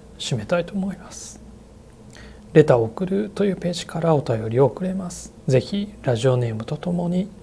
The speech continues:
話してほしいことや僕たちに聞きたいことがあればたくさん送ってください。メールでも募集しております。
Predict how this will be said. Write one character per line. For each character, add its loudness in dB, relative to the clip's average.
話 0
し -8
て -2
ほ -4
し -6
い -2
こ -14
と -2
や -4
僕 2
た 2
ち -6
に -2
聞 -6
き -12
た 4
い 6
こ -6
と -2
が 0
あ -2
れ -2
ば -10
た 0
く -10
さ -4
ん -4
送 -12
っ -18
て -8
く -14
だ -4
さ -10
い。 -10
メ 8
ー 12
ル 12
で 8
も 6
募 2
集 -4
し -10
て -4
お 0
り -4
ま -18
す。 -16